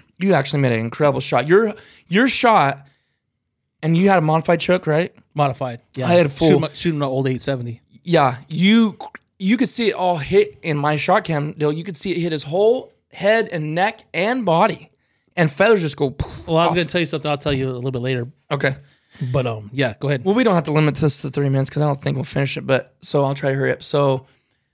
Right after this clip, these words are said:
Speaker 1: um, both patterns s-, were so tight still. I'm, I'm not
Speaker 2: You're
Speaker 1: lying,
Speaker 2: shooting
Speaker 1: Tra-
Speaker 2: full.
Speaker 1: Yeah,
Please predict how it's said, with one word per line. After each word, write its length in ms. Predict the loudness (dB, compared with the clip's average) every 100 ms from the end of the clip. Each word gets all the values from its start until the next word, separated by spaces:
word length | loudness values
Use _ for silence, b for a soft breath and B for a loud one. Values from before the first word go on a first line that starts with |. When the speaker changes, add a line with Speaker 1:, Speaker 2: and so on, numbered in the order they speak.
| _
Speaker 1:
um, 500 | 0 2 0 -2 -10 -16 _ _ _ _ _ _ _ _
both 380 | -4 2 4 4
patterns 680 | 0 0 0 0 -2 -6 -12 _ _
s-, 240 | -12 -8
were 140 | -6 -4
so 360 | -2 2 2
tight 340 | 2 0 0 0
still. 400 | -4 -2 -2 -6 _ _ _ -16 -6
I'm, 140 | -4 -2
I'm 160 | 0
not 80 | 2
Speaker 2:
You're 80 | 2
Speaker 1:
lying, 120 | 4
Speaker 2:
shooting 120 | 2
Speaker 1:
Tra- 60 | 4
Speaker 2:
full. 380 | 4 4 2 -4
Speaker 1:
Yeah, 260 | -2 -2